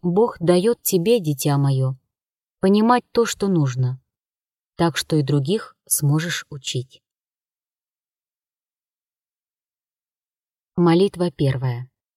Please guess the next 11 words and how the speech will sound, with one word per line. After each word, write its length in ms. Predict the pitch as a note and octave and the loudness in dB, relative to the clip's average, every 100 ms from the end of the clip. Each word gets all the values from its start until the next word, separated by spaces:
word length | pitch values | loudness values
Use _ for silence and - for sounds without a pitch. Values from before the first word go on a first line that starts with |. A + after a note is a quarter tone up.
| _ _ _ _ _ _ _ _ _ _ _ _ _ _ _ _ _ - | _ _ _ _ _ _ _ _ _ _ _ _ _ _ _ _ _ -4
О 100 | G3 | 0
священное 880 | - F3 F#3 - A#3 A3 G3+ F#3+ | 2 0 0 0 0 0 0 0
главо, 600 | F3+ F3+ F3+ D3+ C#3+ C3 C3 _ _ _ _ _ _ _ _ | 0 0 -2 -2 -2 -2 -6 _ _ _ _ _ _ _ _
преподобне 880 | D#3+ D3+ E3 D3+ F#3+ F3+ D3+ C#3 C#3+ _ - | -2 0 0 2 2 4 2 0 -4 _ -2
и 100 | F#3+ | 2
богоносне 960 | E3 F3 D#3 D#3+ F#3+ G3+ - F#3+ F3 - | 4 4 4 2 0 -2 -2 0 -2 -4
отче 440 | - F3+ - - E3+ | -6 -4 -4 -2 2
наш 380 | E3 D#3+ - - | 2 0 -4 -10
Сергие! 720 | - - D3+ C3 C3 B2+ C3 _ _ _ _ _ _ _ _ _ _ _ _ _ _ _ | -6 0 2 2 0 0 -4 _ _ _ _ _ _ _ _ _ _ _ _ _ _ _
Молитвою 600 | F#3+ F#3 G3 - C#3+ D3 | 2 2 2 0 0 0
твоею 720 | C3+ D3 D#3 E3+ F#3 C#3 C3+ | 0 0 2 2 2 0 -2